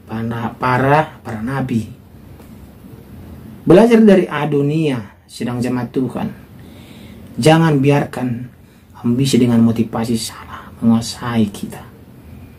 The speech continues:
Karena tindakan menghalalkan segala cara tidak berkenan kepada Tuhan.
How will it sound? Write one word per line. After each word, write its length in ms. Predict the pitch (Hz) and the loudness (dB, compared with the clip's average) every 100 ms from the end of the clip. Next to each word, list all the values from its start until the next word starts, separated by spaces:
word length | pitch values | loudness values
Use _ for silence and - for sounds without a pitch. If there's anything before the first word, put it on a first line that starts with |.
| - - - - - - - - | -20 -20 -20 -20 -20 -20 -20 -8
Karena 180 | - 123 | -2 0
tindakan 560 | 127 127 156 180 170 175 | 2 4 4 4 4 4
menghalalkan 560 | 147 139 160 170 156 143 | 2 2 2 2 -2 -4
segala 400 | 143 131 127 123 | -4 -4 -4 -4
cara 480 | 170 160 131 117 - - - - - - | -4 -4 -4 -6 -10 -20 -20 -20 -20 -2
tidak 320 | - 180 - | 4 4 4
berkenan 400 | 151 139 143 143 | 0 0 0 0
kepada 480 | 139 120 127 117 - | -2 -8 -8 -8 -4
Tuhan. 380 | 156 143 - | -2 -2 -6